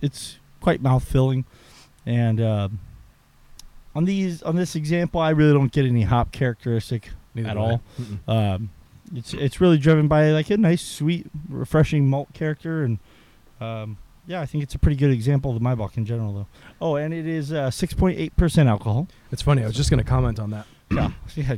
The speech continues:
Speaker 1: you
Speaker 2: It's
Speaker 1: tell us about the actual beer? Uh, so it's, <laughs> uh, six point eight percent alcohol, forty I B Us,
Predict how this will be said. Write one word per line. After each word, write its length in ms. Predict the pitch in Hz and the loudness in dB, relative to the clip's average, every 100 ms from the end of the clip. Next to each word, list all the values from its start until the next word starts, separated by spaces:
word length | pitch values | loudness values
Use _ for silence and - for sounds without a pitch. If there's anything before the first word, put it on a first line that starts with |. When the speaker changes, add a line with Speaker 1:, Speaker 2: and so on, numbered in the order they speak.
| - | -2
Speaker 1:
you 80 | 147 | 0
Speaker 2:
It's 160 | 131 - | 0 2
Speaker 1:
tell 140 | 202 | 0
us 120 | 196 180 | 0 0
about 180 | 165 | -2
the 120 | 147 - | -4 -2
actual 380 | 185 - 123 113 | -2 -2 -4 0
beer? 200 | 117 113 - - - - | 0 -2 -6 -20 -8 2
Uh, 200 | 135 131 | 4 6
so 200 | - 160 | 6 6
it's, 440 | 156 151 - - - - - | 6 2 -6 -12 -8 -6 -4
<laughs> 180 | - | -4
uh, 360 | - 170 165 156 | 4 8 8 6
six 340 | - 208 190 | 4 0 -2
point 280 | - 226 202 | 0 2 4
eight 220 | 190 180 - _ | 4 2 -2 _
percent 380 | 180 165 190 175 | 2 2 2 4
alcohol, 640 | 170 160 165 165 160 156 | 2 2 4 6 6 4
forty 600 | 147 - 180 196 190 175 - | 0 0 4 4 4 2 4
I 180 | 127 120 | 4 4
B 120 | 117 113 110 107 | 4 4 4 2
Us, 220 | 113 - | -2 -6